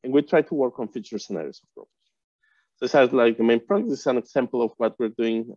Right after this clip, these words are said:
on to characterizing urban form. These are the main concentrations, uh, the spots of, uh, the areas with the highest concentration of jobs in the city. So we, we propose like different data-driven approaches to characterize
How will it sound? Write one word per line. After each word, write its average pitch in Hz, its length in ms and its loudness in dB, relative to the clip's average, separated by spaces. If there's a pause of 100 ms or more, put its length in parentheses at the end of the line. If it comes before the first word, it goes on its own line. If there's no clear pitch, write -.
on 95 140 -8
to - 320 -18
characterizing 101 580 -2
urban 95 240 -6
form. 143 320 -6
These - 180 -14
are 104 60 2
the 98 140 -2
main 98 180 -2
concentrations, 95 880 -6 (580)
uh, - 80 -6
the 104 100 2
spots - 360 0
of, 107 220 -2
uh, 76 60 -4 (840)
the 107 120 6
areas 110 320 4
with 92 100 -8
the 90 80 -14
highest 98 320 -4
concentration 92 560 -10
of 82 120 -14
jobs - 340 -8
in 110 60 -16
the - 60 -20
city. 131 260 -4 (440)
So - 140 -4
we, 95 100 4
we 104 200 4
propose 104 360 -2
like 101 200 0
different 101 580 -2
data-driven 95 540 0
approaches 95 500 -10
to - 60 -20 (120)
characterize 82 520 -6